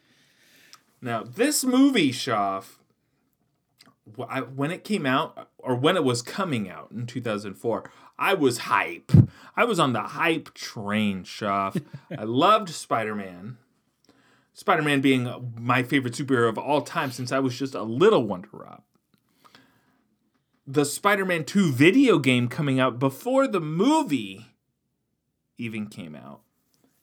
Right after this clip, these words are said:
Speaker 1: And I got my grubby little hands on it early because I worked at Game Crazy.
Speaker 2: <laughs>
Speaker 1: You know, I took that without asking.
Speaker 2: Oh, yeah.
Speaker 1: I'm not gonna say I stole it,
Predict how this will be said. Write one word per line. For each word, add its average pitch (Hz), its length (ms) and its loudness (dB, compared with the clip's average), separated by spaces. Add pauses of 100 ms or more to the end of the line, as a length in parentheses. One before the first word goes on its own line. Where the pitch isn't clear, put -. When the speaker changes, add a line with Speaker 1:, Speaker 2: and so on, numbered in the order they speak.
Speaker 1:
And 123 80 -12
I 113 60 -8
got 110 160 -2
my 110 120 -2
grubby 110 320 -4
little 98 240 -6
hands 110 300 -6
on 101 160 -2
it 95 80 -6
early 107 420 0
because 113 640 0
I 110 120 -8
worked 107 360 -4
at - 220 -12
Game 104 280 -4
Crazy. 143 960 -8 (180)
Speaker 2:
<laughs> - 220 -2 (560)
Speaker 1:
You 113 80 -8
know, 113 100 -2
I 131 60 -4
took 120 260 -12
that 117 200 -4
without - 260 -14
asking. - 400 -18
Speaker 2:
Oh, 147 100 -6
yeah. 95 320 -14 (680)
Speaker 1:
I'm 131 80 -8
not 160 100 0
gonna 180 160 -6
say 165 160 0
I 117 60 0
stole 139 480 4
it, 165 300 2